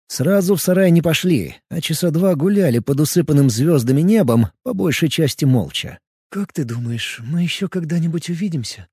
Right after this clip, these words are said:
Сжав мою руку, прервала очередную длительную паузу девушка. «Вероятность нашей встречи была чрезвычайно мала. Не вижу причин, почему бы судьба не решила когда-нибудь свести нас снова».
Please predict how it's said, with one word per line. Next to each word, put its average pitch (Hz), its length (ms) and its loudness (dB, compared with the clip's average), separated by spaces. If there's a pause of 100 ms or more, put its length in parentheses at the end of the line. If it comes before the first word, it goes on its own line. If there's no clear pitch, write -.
(160)
Сжав 117 420 -2
мою 120 220 4
руку, 156 420 -2
прервала 160 480 0
очередную 160 640 4
длительную 131 600 2
паузу 156 500 -2
девушка. 92 640 -8 (420)
«Вероятность 135 680 0
нашей 175 300 0
встречи 147 420 -2
была 143 320 -2
чрезвычайно 156 680 -2
мала. 156 400 -4 (340)
Не 107 160 -8
вижу 170 260 0
причин, 170 640 0
почему 160 360 0
бы 143 100 0
судьба 131 440 -2
не 151 120 2
решила 135 440 -2
когда-нибудь 117 680 -2
свести 131 420 -4
нас 127 160 -2
снова». 117 480 -6